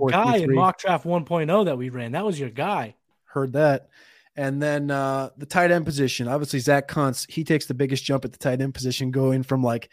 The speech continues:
Speaker 2: wide receiver fourteen all the way up to number five. Um, hyper athlete, best comparable to Mike Gesicki.
Speaker 1: Mm-hmm.
Speaker 2: Note, if you don't know yet, best comparables are up on player profile dot com.
Speaker 1: Check it
Speaker 2: So
Speaker 1: out.
Speaker 2: go tap in.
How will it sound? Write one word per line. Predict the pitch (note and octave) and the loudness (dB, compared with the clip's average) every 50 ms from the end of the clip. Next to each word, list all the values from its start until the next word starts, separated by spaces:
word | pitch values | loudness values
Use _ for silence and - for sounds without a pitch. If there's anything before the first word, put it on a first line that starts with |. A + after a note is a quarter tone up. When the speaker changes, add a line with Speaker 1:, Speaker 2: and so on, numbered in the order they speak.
| - - - _ _ _ - | -20 -20 -20 _ _ _ -4
Speaker 2:
wide | - C3 C#3+ D3 | 0 0 0 2
receiver | D3+ C3+ E3+ E3 D#3 C#3+ | 2 0 2 2 2 0
fourteen | - - D3 D#3+ D3 - - D#3+ D#3+ D#3 | 0 0 0 0 0 0 0 0 2 2
all | C#3 B2+ | 2 2
the | C3 | 2
way | C#3 | 0
up | C3+ C3 | 0 0
to | - C3 | 0 -2
number | C3+ C3+ B2 | 0 2 0
five. | A#2 - - B2+ B2 B2+ C3+ D3 D3 - _ _ _ _ _ _ _ - | 0 2 2 2 2 4 2 2 0 -2 _ _ _ _ _ _ _ -6
Um, | C3 C3 B2+ B2 A#2+ A#2+ - - _ _ - | -4 -2 0 0 -2 -2 -6 -10 _ _ -4
hyper | - - D3+ C#3+ - C3+ | 0 0 0 0 2 2
athlete, | C#3 C#3 C3+ - - D3 C3+ A#2+ | 2 2 2 2 0 -2 0 2
best | C#3 C3+ - - | 0 0 0 -2
comparable | C3+ C#3+ C#3+ C#3 C#3+ | -2 -4 -2 -2 0
to | C3 C3 | -2 0
Mike | B2 B2+ C3+ C3 - | 0 0 0 0 -2
Gesicki. | - B2+ - - C3+ B2+ C3 - D3+ D#3 D#3 D3+ - _ _ _ | -4 -4 -2 0 0 -2 0 0 0 0 0 -2 -6 _ _ _
Speaker 1:
Mm-hmm. | C3+ E3+ A#3 A#3+ - | -8 -8 -8 -6 -4
Speaker 2:
Note, | A#2+ C3+ C3 C3+ D3 - - _ - | 0 4 4 4 4 2 -2 _ -18
if | C#3 - | -4 -2
you | C#3 | 2
don't | C#3 D#3+ D#3+ C#3+ | 2 2 2 2
know | C#3 C3 | 0 0
yet, | B2+ B2 A#2+ A#2+ A#2 - _ | 0 0 0 -2 -4 -8 _
best | - B2+ C#3 C3 B2+ - | -4 -2 -2 -2 0 -2
comparables | C3 C3+ C#3 C3 B2+ B2+ - - | -4 -2 -2 -2 -2 -4 -6 -4
are | - B2 B2 A#2+ | -2 0 2 2
up | A#2+ A#2 - - | 2 0 -2 -6
on | - B2 B2+ A#2 | -6 -6 -6 -4
player | - C3+ B2 B2 | -4 -4 -4 -2
profile | B2+ B2 A#2 A#2+ A#2+ A2+ | -4 -4 -2 -2 -2 -2
dot | A#2 G#2 G#2 - | -2 -4 -4 -4
com. | - B2 B2+ A#2+ A2+ A2+ - - - - | -4 -2 -2 -2 -2 -4 -6 -12 -20 -16
Speaker 1:
Check | - - A2 G#2 | -14 -12 -12 -8
it | G2+ | -4
Speaker 2:
So | C#3 | 0
Speaker 1:
out. | C3 | 0
Speaker 2:
go | C3 B2 | 0 0
tap | - - C#3 B2+ B2 A#2+ - | 0 0 2 2 2 2 2
in. | C3+ C3 B2 A#2 A#2 | 0 0 0 -2 -6